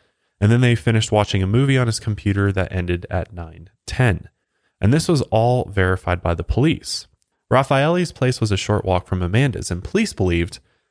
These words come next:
Meredith was killed around eleven P M when a neighbor reported hearing a prolonged woman's scream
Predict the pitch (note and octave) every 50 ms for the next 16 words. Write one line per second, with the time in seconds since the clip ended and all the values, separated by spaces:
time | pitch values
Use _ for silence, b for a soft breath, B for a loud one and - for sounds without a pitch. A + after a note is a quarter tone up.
0 | _ _ - G#2 G#2+ A#2+ C3+ C#3+ D3 - - - A#2+ - - - - G#2 F#2+ F2+
1 | D#2+ D#2+ E2+ F2 F2 E2+ E2 - - F2+ F2 F2+ F2+ F2+ - - A#2+ C3 C3 G2+
2 | F2+ D2+ D#2+ F#2+ F#2 F#2+ F2 F#2 G2 A2+ C#3 F3 F3 C3 G2+ F2+ F#2 E2 - G2+
3 | G2+ - - - C3+ C#3 C#3+ C#3 C3 - - - - G#2+ G#2 G2 G2 G2 - -
4 | F#2+ - - - - G2 F#2 F#2 F#2+ G2 G#2+ A#2+ C3 C3 B2 B2 A#2 - _ _
5 | - G2+ G2 G2 F#2+ F#2 F#2 F#2 - - - - - - A#2 A#2 G2 F2 - -